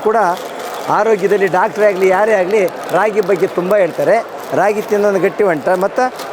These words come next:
ಇದು ತರಕಾರಿ ಹಪ್ಪಳ ಎಲ್ಲದೂ ಕೂಡ ಅಷ್ಟೇ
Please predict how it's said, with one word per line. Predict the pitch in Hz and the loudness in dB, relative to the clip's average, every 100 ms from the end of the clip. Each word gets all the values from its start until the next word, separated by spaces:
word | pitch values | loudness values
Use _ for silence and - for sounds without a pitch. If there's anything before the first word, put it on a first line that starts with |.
| - 180 | -6 0
ಇದು | 196 226 - - - - 143 | 2 2 -2 -12 -12 -8 -2
ತರಕಾರಿ | 175 190 233 233 180 | -2 0 0 2 0
ಹಪ್ಪಳ | - 160 139 - - 156 | -2 -4 -4 -8 -4 0
ಎಲ್ಲದೂ | 175 226 226 214 | 2 2 0 2
ಕೂಡ | 214 185 | 0 0
ಅಷ್ಟೇ | - | 0